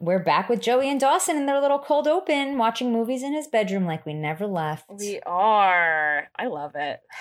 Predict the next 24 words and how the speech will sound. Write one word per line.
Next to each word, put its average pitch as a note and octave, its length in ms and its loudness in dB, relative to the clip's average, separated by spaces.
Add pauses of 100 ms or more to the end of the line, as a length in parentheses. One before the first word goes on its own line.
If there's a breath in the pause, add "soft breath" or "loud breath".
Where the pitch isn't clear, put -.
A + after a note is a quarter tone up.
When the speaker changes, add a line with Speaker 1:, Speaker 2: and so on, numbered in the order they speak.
(160 loud breath)
Speaker 2:
Happy D4 280 2
to B3 80 -2
be D4 60 -2
Speaker 1:
I C4+ 40 -2
Speaker 2:
back. B3 180 2
Speaker 1:
know. A3+ 160 -8 (120)
It C#4+ 140 0
felt D#4+ 220 2
so C#4+ 100 2
comfortable. D3+ 560 -2
Speaker 2:
This A3+ 140 -4
episode C4 280 2
first A#3+ 260 0
aired G#3 220 4
February B3 460 2
third, G#3+ 420 2
nineteen F3+ 540 -14
ninety-nine. D#3+ 880 -8 (260)
Um, F3+ 280 -2
the G#3+ 80 -2
Netflix G#3 440 0
episode F#3 340 -2
summary F3+ 300 0
says, F3 300 0